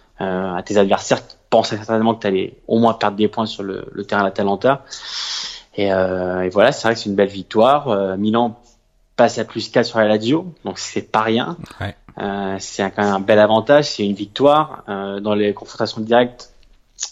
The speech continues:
Speaker 1: euh, au match aller, ils avaient fait un, donc, euh, le retour encore à jouer, mais c'est vrai que quand t'as quatre points
Speaker 2: C'était
Speaker 1: d'avance
Speaker 2: un, un un à, à Rome
Speaker 1: à
Speaker 2: ou à Milan ?
Speaker 1: Rome, ouais,
Speaker 2: À Rome.
Speaker 1: à Rome,
Speaker 2: D'accord.
Speaker 1: à Rome. Donc, euh, on sait que la, avec la Roma, ils ont, ils ont l'avantage sur les deux matchs.
Speaker 2: Oui.
Speaker 1: Euh, l'Atalanta aussi, du coup,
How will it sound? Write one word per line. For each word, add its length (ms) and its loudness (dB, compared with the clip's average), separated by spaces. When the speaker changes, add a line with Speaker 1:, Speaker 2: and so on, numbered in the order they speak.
Speaker 1:
euh, 400 -2
au 80 -2
match 240 -2
aller, 100 2
ils 100 0
avaient 100 0
fait 120 -4
un, 180 2
donc, 240 -4
euh, 40 -4
le 80 -2
retour 320 2
encore 240 2
à 80 4
jouer, 120 6
mais 60 6
c'est 100 -4
vrai 100 2
que 80 -14
quand 100 -6
t'as 100 -2
quatre 340 -2
points 160 4
Speaker 2:
C'était 140 8
Speaker 1:
d'avance 420 2
Speaker 2:
un, 80 -2
un 40 2
un 320 2
à, 720 6
à 100 4
Rome 220 6
Speaker 1:
à 40 6
Speaker 2:
ou 120 6
à 20 6
Milan ? 140 4
Speaker 1:
Rome, 240 0
ouais, 120 2
Speaker 2:
À 40 4
Rome. 100 4
Speaker 1:
à 80 4
Rome, 260 0
Speaker 2:
D'accord. 260 -6
Speaker 1:
à 100 -2
Rome. 220 -2
Donc, 300 -12
euh, 220 -4
on 100 -2
sait 120 -2
que 60 -2
la, 60 6
avec 160 2
la 80 4
Roma, 300 4
ils 140 -2
ont, 140 -4
ils 180 -6
ont 60 -2
l'avantage 460 0
sur 140 -6
les 60 0
deux 120 0
matchs. 220 2
Speaker 2:
Oui. 220 0
Speaker 1:
Euh, 220 0
l'Atalanta 520 2
aussi, 360 0
du 140 -8
coup, 260 -10